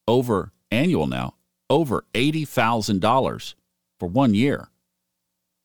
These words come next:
Just a little more than twelve years ago, two of my children were paying ten to twenty thousand dollars a year for their university education. How did this happen?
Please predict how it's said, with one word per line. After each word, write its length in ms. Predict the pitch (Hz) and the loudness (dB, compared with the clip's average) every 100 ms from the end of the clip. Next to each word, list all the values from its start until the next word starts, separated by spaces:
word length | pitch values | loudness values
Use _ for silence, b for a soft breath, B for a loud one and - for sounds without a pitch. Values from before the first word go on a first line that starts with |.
| _ | _
Just 220 | 117 - | -4 -2
a 40 | 98 | 0
little 240 | 113 151 | 2 2
more 260 | 127 123 117 | 4 4 2
than 300 | 101 90 80 | 0 -2 -4
twelve 440 | - 139 185 160 | -4 -2 -2 -2
years 200 | 98 76 | -4 -4
ago, 340 | 73 73 65 95 | -6 -4 -4 -6
two 280 | - 165 | -2 2
of 140 | 202 113 | 2 2
my 180 | 78 64 | -2 -4
children 480 | - 73 69 92 | -4 -4 -2 0
were 120 | 104 95 | 0 -2
paying 420 | - 110 104 95 b b b b - | -2 0 0 -2 b b b b -4
ten 180 | 151 | 0
to 100 | 135 | 0
twenty 380 | 123 - 170 185 | -2 -2 0 0
thousand 460 | 143 104 82 78 78 | 0 0 0 -2 -2
dollars 380 | 78 67 65 69 | -2 -4 -6 -8
a 40 | |
year 260 | 76 64 57 | -6 -6 -8
for 200 | - 92 | -6 -2
their 180 | 135 | 0
university 680 | 135 101 82 76 76 - 78 | 2 0 0 -2 -4 -4 -4
education. 680 | 73 65 - 78 62 - - _ _ _ _ _ _ _ _ _ | -4 -6 -6 -6 -4 -8 -10 _ _ _ _ _ _ _ _ _
How 160 | - | -6
did 100 | 214 | -2
this 180 | 226 208 | -2 0
happen? 460 | 123 170 - - | 0 -2 -2 -8